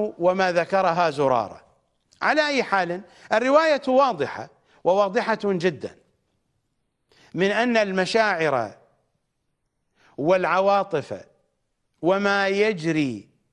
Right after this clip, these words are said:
في عالم وجداننا وفي هواجسنا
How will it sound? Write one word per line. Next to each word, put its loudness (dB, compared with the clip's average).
في 0
عالم -2
وجداننا -4
وفي 0
هواجسنا -2